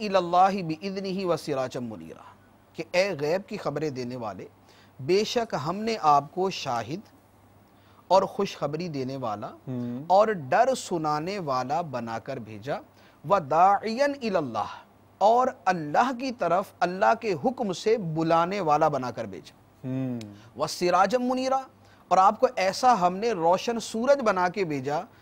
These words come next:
Speaker 1: कि जो दूसरों को रोशन कर देने वाला है,
Speaker 2: ठीक
Speaker 1: रोशन
Speaker 2: है।
Speaker 1: कर देने वाला सूरज बना के भेजा। अब इस आयत मुबारका पर गौर करें, इसमें जो बतौर ख़ास वस्फ़ बयान हुआ, एक है शाहिदन, हाजिर व नाजिर हैं, आप गवाह हैं।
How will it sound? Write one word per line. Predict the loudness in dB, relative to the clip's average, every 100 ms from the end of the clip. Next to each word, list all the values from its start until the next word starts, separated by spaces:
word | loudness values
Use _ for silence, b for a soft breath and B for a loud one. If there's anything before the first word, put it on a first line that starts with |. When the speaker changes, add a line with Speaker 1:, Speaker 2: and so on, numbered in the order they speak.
| b
Speaker 1:
कि | -4
जो | 2 2
दूसरों | 2 -2 -2 -2 0
को | 0
रोशन | 0 -2 -8 -4
कर | -2 -2
देने | -2 -4
वाला | -6 -6 -8
है, |
Speaker 2:
ठीक | -14 -6 0
Speaker 1:
रोशन | 0 0
Speaker 2:
है। | -4 2
Speaker 1:
कर | 2
देने | 2 -2 0
वाला | 0 0 -4 B B
सूरज | -6 0 2
बना | 2 0
के | -2 -6
भेजा। | -10 -12 -20 _ b b b
अब | 2 2
इस | -6 0
आयत | 0 0 0
मुबारका | 2 4 4 0
पर | -2 -2
गौर | 0 0
करें, | -2 -8 -10 -12
इसमें | -12 -10 -8 -6 -4
जो | -2
बतौर | -2 0 0 -2
ख़ास | 0 2 2 0
वस्फ़ | 0 0 0
बयान | -2 -2 -2
हुआ, | -6 -10 -10 -16 b b
एक | 0
है | 0
शाहिदन, | 2 4 4 2 -10 -12 _ b b b
हाजिर | 4 4 4 0
व |
नाजिर | 0 0 0 -6
हैं, | -6 -6 2
आप | 2 2
गवाह | -6 -4 -2
हैं। | -4 -8